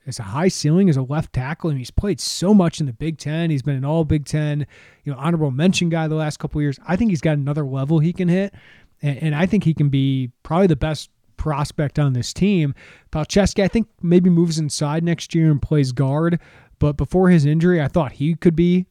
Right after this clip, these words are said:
a, a late N F L draft pick. Roderick Perry, I thought, had a chance this year, but he had the injury. I thought it was smart for him to come back, take advantage of that, get more Big Ten film. Only had six games last year. Isaiah Gay and Owen Carney, I think Gay's really got talent. Carney, not as fast, but,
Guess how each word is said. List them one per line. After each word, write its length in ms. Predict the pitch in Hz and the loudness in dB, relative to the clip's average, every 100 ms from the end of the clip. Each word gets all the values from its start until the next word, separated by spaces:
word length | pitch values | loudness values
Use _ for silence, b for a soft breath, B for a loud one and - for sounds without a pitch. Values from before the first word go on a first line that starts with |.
| - | -10
a, 60 | |
a 180 | 135 151 | -8 -4
late 320 | 131 147 165 | -2 0 0
N 160 | 160 160 | 2 0
F 120 | 147 | 0
L 120 | 165 | -2
draft 440 | 147 131 143 151 - | 0 -2 -2 -6 -4
pick. 320 | 160 160 - B B B | -4 -4 -8 B B B
Roderick 440 | 135 131 190 185 - | -6 -2 0 -2 -2
Perry, 480 | 131 147 175 180 - _ _ _ | -2 0 2 0 -4 _ _ _
I 100 | 143 | -6
thought, 300 | 143 170 156 | 0 2 2
had 140 | 139 147 | 0 -4
a 60 | |
chance 500 | 117 - 156 170 - | -6 -4 -2 -2 -6
this 320 | 170 165 - 170 | -4 -2 -2 -2
year, 340 | 165 175 175 b b _ | 0 0 -2 b b _
but 80 | 143 | -2
he 80 | 147 | 0
had 140 | 165 | 2
the 140 | 156 | 4
injury. 260 | 160 151 156 | 2 0 -4
I 20 | |
thought 160 | 139 151 | -4 -4
it 40 | |
was 100 | 139 | -4
smart 260 | - 156 147 | -4 -6 -2
for 120 | 147 | 0
him 100 | 151 | 0
to 60 | 143 | 0
come 180 | 151 | -2
back, 260 | 135 139 139 | -2 -2 -4
take 220 | - 143 | -4 -4
advantage 340 | 143 143 143 135 | -2 0 0 0
of 60 | |
that, 180 | 139 147 | -2 -2
get 140 | 160 | -4
more 500 | 147 143 151 156 156 B B B B 135 | -2 2 4 4 4 B B B B 4
Big 220 | 170 151 | 4 4
Ten 240 | 160 156 | 0 -2
film. 240 | 151 156 147 | 0 0 2
Only 180 | 151 | 2
had 120 | 139 - | 0 -2
six 320 | - - - | -4 -4 -4
games 480 | 147 143 147 143 - _ _ | -4 -4 -4 -8 -14 _ _
last 400 | 139 143 143 - | -2 0 -2 -2
year. 280 | 156 143 143 B B B B | 0 2 2 B B B B
Isaiah 320 | 151 143 180 175 | -2 2 2 2
Gay 220 | 175 185 | 2 2
and 80 | 175 | 4
Owen 220 | 180 175 | 2 2
Carney, 520 | - 160 180 185 175 | 0 0 2 4 2
I 80 | 139 | 0
think 200 | 165 135 | -2 -2
Gay's 360 | 139 165 151 | -2 -2 -2
really 240 | 147 165 165 | -2 0 0
got 240 | 165 151 | -2 -4
talent. 640 | - 151 165 165 165 170 - | -4 -2 0 0 0 -4 -12
Carney, 520 | - 160 175 175 170 | -2 0 2 2 0
not 280 | 147 147 170 | -2 -2 -2
as 140 | 160 | -4
fast, 720 | - - 151 170 170 - - | -6 -6 -4 -4 -6 -8 -6
but, 180 | 151 | -4